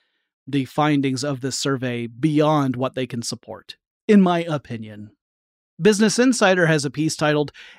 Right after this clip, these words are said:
"A Firm Providing A I Drive-Through Tech to Fast Food Chains Actually Relies on Human Workers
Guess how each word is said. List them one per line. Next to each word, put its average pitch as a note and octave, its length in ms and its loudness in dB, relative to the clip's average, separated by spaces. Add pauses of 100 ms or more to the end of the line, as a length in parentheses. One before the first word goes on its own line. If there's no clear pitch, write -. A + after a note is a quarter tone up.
"A F#3+ 140 6
Firm A#3 420 4
Providing F#3 560 4
A F3 200 2
I E3+ 260 4
Drive-Through D#3+ 540 2
Tech - 340 -2
to D3 100 -10
Fast D3 300 -4
Food D#3 180 0
Chains D3+ 360 0 (180)
Actually C3+ 600 -2
Relies D3 400 2
on D3+ 100 -2
Human F3 300 2
Workers C3 360 -6